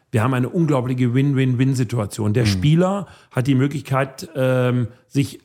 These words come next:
Speaker 1: unter maximal besten Bedingungen entwickeln zu können.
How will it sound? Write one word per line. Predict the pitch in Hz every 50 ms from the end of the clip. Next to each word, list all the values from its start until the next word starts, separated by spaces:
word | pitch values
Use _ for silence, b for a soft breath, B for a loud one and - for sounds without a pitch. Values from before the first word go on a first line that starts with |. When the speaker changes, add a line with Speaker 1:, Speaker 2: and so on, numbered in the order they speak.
| _
Speaker 1:
unter | - 135 120 131 120
maximal | 120 120 131 156 - - - 165 147 143 139 139
besten | 127 107 147 151 - - - - 143
Bedingungen | 131 127 123 135 139 135 131 123 120
entwickeln | 110 104 113 131 - 170 165 156
zu | - 170 156
können. | - 156 160 165 170 185 196 202 180